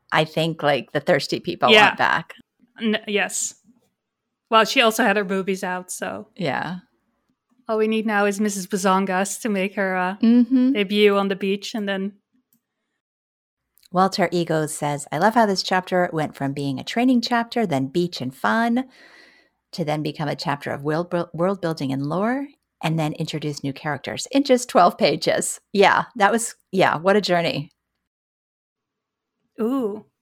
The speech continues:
Speaker 2: Froggy J M nine says, "Ellie could also be X, considering who her mom was. I still think in
Speaker 1: Mm-hmm.
Speaker 2: theory she can actually steal or copy Chojin abilities,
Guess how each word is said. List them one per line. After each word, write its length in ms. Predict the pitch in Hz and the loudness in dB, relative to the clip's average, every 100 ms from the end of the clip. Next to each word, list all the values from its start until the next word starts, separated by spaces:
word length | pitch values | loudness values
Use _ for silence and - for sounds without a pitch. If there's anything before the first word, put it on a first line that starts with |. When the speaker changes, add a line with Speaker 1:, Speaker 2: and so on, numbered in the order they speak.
| _ _ _ _ _ | _ _ _ _ _
Speaker 2:
Froggy 560 | 247 262 262 269 254 220 - | -2 -2 0 -2 -2 -4 -6
J 260 | 247 240 | -2 -2
M 160 | 220 220 | -2 -2
nine 280 | 226 226 226 | -2 -2 -4
says, 520 | 226 214 - - - _ _ _ _ - | -6 -6 -6 -8 -10 _ _ _ _ -6
"Ellie 240 | 240 277 269 | -2 0 -2
could 160 | 226 | -4
also 300 | 226 254 247 | -4 -4 -4
be 180 | 214 190 | -4 -6
X, 320 | 190 185 - | -8 -10 -12
considering 540 | - 208 - 214 214 202 | -8 -8 -4 -2 -2 -2
who 100 | 220 | -4
her 140 | 196 | -2
mom 240 | 196 208 196 | -2 -4 -6
was. 280 | 190 - - | -10 -12 -10
I 100 | 214 | -10
still 280 | - 285 294 | -6 -4 -4
think 280 | 294 240 233 | 2 4 4
in 60 | |
Speaker 1:
Mm-hmm. 80 | 196 | 2
Speaker 2:
theory 380 | 233 226 208 202 | 2 2 0 -2
she 180 | - 208 | -4 -6
can 300 | 214 214 - | -4 -4 0
actually 440 | 240 - 311 262 | -2 0 0 0
steal 520 | - - - 285 247 | -2 -8 -2 -2 0
or 160 | 196 214 | -2 -4
copy 420 | - 277 302 214 | -4 -4 -2 -6
Chojin 460 | - 214 208 208 208 | -6 -8 -8 -10 -14
abilities, 640 | 202 208 - - - - | -12 -14 -12 -16 -18 -20